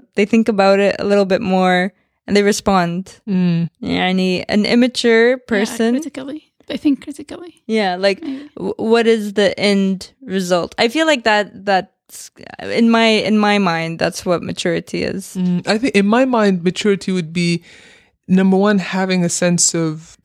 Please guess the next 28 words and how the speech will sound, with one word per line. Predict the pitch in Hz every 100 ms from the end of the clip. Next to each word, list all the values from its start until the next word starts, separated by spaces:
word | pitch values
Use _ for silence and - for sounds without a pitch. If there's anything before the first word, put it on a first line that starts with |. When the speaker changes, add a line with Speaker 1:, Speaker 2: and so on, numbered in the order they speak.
| -
Speaker 2:
connectedness | 185 196 - 165 170 -
with | 160 -
yourself, | 156 - 143 151 -
because | 170 190
that's | 175 226
our, | 220 180 - _ - _
for | - - 180
me, | 185 208
that's | 175 170
my | 180 156
inner | 175 165
compass. | 143 - 147 - - - -
You | 160
know, | 151 147 175 175
that | 160
tells | - 160 156
me | 156
what, | 151 147 - - -
what | - 170
feels | - 214 202 175
wrong, | 175 196 196 185
what | 160
feels | - - 190 175 165
right, | 175 175 170 170 - _ _
and | - 175
it's | -
your | 180
intuition | 185 190 - 175 185 - 160 156 151